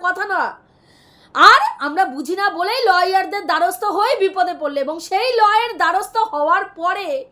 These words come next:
সেই লয়ার যদি আমাদেরকে ভুল বুঝায়, সেখানে আমাদের কিছু করণীয় থাকে না। চীনার ক্ষেত্রেও তাই হয়েছে, চীনাকে ভুল বোঝানো হয়েছে,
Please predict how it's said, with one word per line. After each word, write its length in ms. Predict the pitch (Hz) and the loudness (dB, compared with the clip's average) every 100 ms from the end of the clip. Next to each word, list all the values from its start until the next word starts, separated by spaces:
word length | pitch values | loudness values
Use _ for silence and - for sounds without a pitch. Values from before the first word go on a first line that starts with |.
| _ _ _ _ | _ _ _ _
সেই 340 | - 453 523 427 | 0 2 4 6
লয়ার 640 | 403 440 494 539 523 - | 8 8 6 6 4 4
যদি 200 | 494 508 | -4 0
আমাদেরকে 560 | 480 453 453 453 453 440 | 0 0 -2 -6 -8 -8
ভুল 280 | 294 427 508 480 | -4 -2 -2 -2
বুঝায়, 340 | 539 427 392 | -2 -2 -2
সেখানে 320 | 339 349 415 | -8 -12 -8
আমাদের 420 | 392 381 403 415 | -6 -6 -8 -10
কিছু 200 | - 392 | -12 -14
করণীয় 480 | 427 381 403 415 427 | -8 -6 -6 -8 -8
থাকে 300 | 427 453 427 | -6 -8 -8
না। 320 | 349 254 185 _ _ _ - | -10 -12 -14 _ _ _ -8
চীনার 320 | 311 349 370 | -2 0 -2
ক্ষেত্রেও 380 | 381 466 415 415 | -4 -6 -6 -4
তাই 300 | 403 330 330 | -2 0 0
হয়েছে, 460 | 294 269 - 220 - - - | 0 0 0 -6 -6 -20 -8
চীনাকে 460 | - 392 427 453 440 | 0 2 2 0 -2
ভুল 360 | 262 294 440 453 | 0 4 6 6
বোঝানো 380 | 466 466 466 | 2 2 0
হয়েছে, 280 | 466 453 453 | 2 0 -2